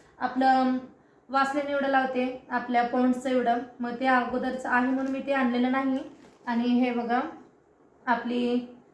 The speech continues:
सुंठ पावडर आहे. काहीतरी आपल्याला मोदक वगैरे बनवायचं असलं, संकष्टी ती असली, काहीतरी गोड वगैरे बनवलं ना, त्याच्यामध्ये मी सुंठ पावडर जरूर वापरते. खरंच सुंठ ना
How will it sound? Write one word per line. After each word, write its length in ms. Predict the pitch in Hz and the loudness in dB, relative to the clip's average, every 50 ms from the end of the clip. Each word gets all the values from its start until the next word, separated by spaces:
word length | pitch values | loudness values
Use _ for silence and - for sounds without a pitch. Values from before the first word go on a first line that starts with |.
| _ - | _ -4
सुंठ 220 | 311 294 285 262 302 | -2 -2 2 2 0
पावडर 300 | 302 294 285 269 269 277 | 2 2 2 2 4 4
आहे. 260 | 262 262 262 254 254 285 - - - _ _ _ _ _ _ _ _ _ _ - | 4 4 4 2 -2 -2 -6 -12 -18 _ _ _ _ _ _ _ _ _ _ -2
काहीतरी 360 | 254 254 247 247 254 247 254 | -2 0 0 0 -2 0 2
आपल्याला 320 | 254 254 254 254 247 254 | 2 2 2 0 0 0
मोदक 400 | 247 247 247 240 226 240 240 - | 2 2 2 2 0 -2 -2 -2
वगैरे 220 | 254 233 240 240 240 | -4 -4 -4 -4 -2
बनवायचं 400 | 226 240 233 226 226 226 - 240 | -2 -2 -2 -2 -4 -2 -4 -4
असलं, 280 | 233 - 247 233 240 | -4 -4 -6 -4 -4
संकष्टी 520 | 233 - 269 247 226 - 240 247 - 254 240 | -2 -2 -2 -2 -2 -2 -4 -4 -2 -2 -4
ती 160 | - 254 240 | -2 0 0
असली, 320 | 240 240 240 240 240 233 | 0 0 0 -4 -4 -2
काहीतरी 300 | 233 247 233 233 - 254 | -2 -2 -2 0 -2 -4
गोड 240 | 220 202 240 254 254 | -4 -2 0 0 2
वगैरे 280 | 254 247 240 247 254 247 | 2 2 0 0 -2 -2
बनवलं 260 | 240 240 247 240 233 | -2 -2 -2 0 -2
ना, 80 | 226 | -2
त्याच्यामध्ये 460 | 226 - 240 233 254 247 247 240 247 247 | -2 -4 -4 -4 -4 -4 -4 -2 -2 -2
मी 80 | 254 | -2
सुंठ 260 | 247 - 269 240 226 | -2 0 -2 -2 -2
पावडर 400 | 220 - - 254 240 233 233 214 | -2 -4 -2 -2 0 0 -2 -2
जरूर 240 | 202 247 240 247 247 | -2 -2 -2 0 2
वापरते. 560 | 247 262 240 - - 240 233 - 247 240 - - | 2 2 2 0 -2 -6 -4 -4 -4 -4 -4 -4
खरंच 260 | 302 311 320 311 - | -2 -2 -2 -2 -4
सुंठ 220 | - 285 262 254 277 | -6 -4 -4 -2 -2
ना 240 | 262 269 262 254 | -2 -4 -2 -4